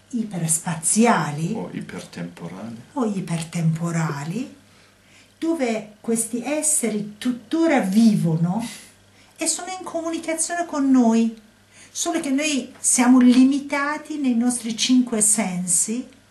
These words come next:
Speaker 1: pensando che la vita finisce lì. E quando leggiamo delle leggende di Hathor che si trasformava, oppure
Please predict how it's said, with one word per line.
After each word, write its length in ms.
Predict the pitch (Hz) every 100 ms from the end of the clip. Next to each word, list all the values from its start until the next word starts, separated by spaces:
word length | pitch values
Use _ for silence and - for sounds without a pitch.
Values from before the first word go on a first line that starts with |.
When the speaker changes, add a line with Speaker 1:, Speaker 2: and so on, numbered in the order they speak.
| _ -
Speaker 1:
pensando 500 | 247 240 285 269 220
che 100 | 220
la 140 | 247
vita 340 | 233 247 247 294
finisce 460 | 233 214 220 -
lì. 380 | 196 233 226 - - - - - - _ _ _ _ _ _ - - _ _ _ _ _ _ _ _ _ _ -
E 120 | 208
quando 320 | - 240 247
leggiamo 840 | 214 185 - 214 226 226 214 190 180
delle 220 | 175 165
leggende 1040 | 160 156 - - 226 214 165 160 156 156 160 - _ _
di 100 | - 165
Hathor 680 | - 190 175 165 151 165
che 120 | - 160
si 180 | -
trasformava, 1160 | 185 175 165 - - 160 160 170 165 151 - - - _ _ _ _ _ _ _ _ - - -
oppure 760 | 160 - 208 208 160 139 147